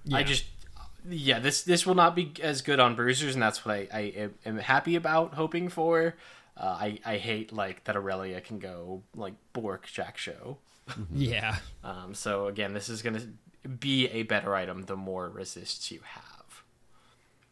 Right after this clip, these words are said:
Speaker 1: Uh, next one, Dead Man's Plate. Pretty well same stats: health, armor, movement speed. Run around, get more move speed. Auto attack does a bunch of damage. Uh,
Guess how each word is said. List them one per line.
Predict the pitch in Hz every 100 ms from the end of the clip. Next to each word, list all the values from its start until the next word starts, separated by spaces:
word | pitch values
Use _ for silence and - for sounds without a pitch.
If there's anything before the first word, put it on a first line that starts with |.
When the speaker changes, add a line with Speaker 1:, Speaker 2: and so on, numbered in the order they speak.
| _ _ _ _ _ _ _ -
Speaker 1:
Uh, | 101
next | 101 113 -
one, | 113 107
Dead | 104
Man's | 101 92 92
Plate. | - 196 185 180 - - _ _ _ -
Pretty | 120 110
well | 104 98
same | - 98 92
stats: | - 131 123 - -
health, | 120 110 - 107
armor, | 101 95 92
movement | 127 147 135
speed. | 131 - 120 120 113 113 - - - _ _ _ _ 120
Run | 127 120
around, | 117 117 113 110
get | 110
more | 107 101
move | 110 110
speed. | - - 110 104 101
Auto | 101 98
attack | 95 - 98 95
does | 101 95
a |
bunch | 95 92
of | -
damage. | 123 127 123 120 120 120 - - - - - -
Uh, | 101 101 98 95 90 90 82